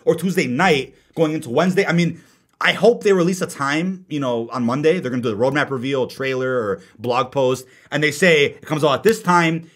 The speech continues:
here's what it is." And it's not like, "Oh yeah, let's just drop the content." Like, season one was a tragedy because of this. "Oh, the content is just live two days early with no mention."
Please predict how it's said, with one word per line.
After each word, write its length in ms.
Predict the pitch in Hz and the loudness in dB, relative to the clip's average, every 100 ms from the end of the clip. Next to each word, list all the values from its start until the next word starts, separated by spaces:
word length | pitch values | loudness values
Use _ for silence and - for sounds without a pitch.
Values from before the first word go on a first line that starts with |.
| _ | _
here's 240 | - 175 | 0 2
what 100 | 190 | 2
it 80 | 156 | 4
is." 220 | 151 147 | 4 4
And 100 | 143 | -2
it's 100 | 143 | -2
not 200 | 180 180 | -2 2
like, 260 | 175 165 - - | 2 2 -2 -2
"Oh 80 | 226 | 2
yeah, 160 | 269 202 | 4 4
let's 200 | 185 196 | 2 0
just 200 | 214 107 | -6 -2
drop 300 | 170 202 - | 2 2 0
the 60 | |
content." 360 | - 165 185 160 | -4 -2 -2 -4
Like, 80 | 139 | -6
season 220 | 208 208 | -4 -2
one 160 | 160 151 | -2 -2
was 200 | 120 - 120 | -4 -8 -14
a 80 | 113 | -14
tragedy 1040 | - - 170 214 226 247 170 120 87 78 _ _ | -14 -14 -6 0 2 2 0 -4 -8 -12 _ _
because 280 | 127 131 110 | -6 -4 -4
of 60 | |
this. 240 | 107 95 - _ _ _ | -6 -8 -14 _ _ _
"Oh, 400 | 202 226 147 117 - - | 4 4 4 0 -4 -6
the 80 | |
content 360 | 160 180 196 208 | 2 2 2 -2
is 40 | 170 | -4
just 140 | 165 | -2
live 260 | 147 175 160 | 2 2 2
two 140 | 170 | -2
days 200 | 170 131 | -2 0
early 280 | 147 165 196 | 0 0 0
with 240 | 151 - | -2 -4
no 240 | 127 151 190 | -2 0 2
mention." 540 | 190 190 240 240 240 | 0 0 -2 -4 -6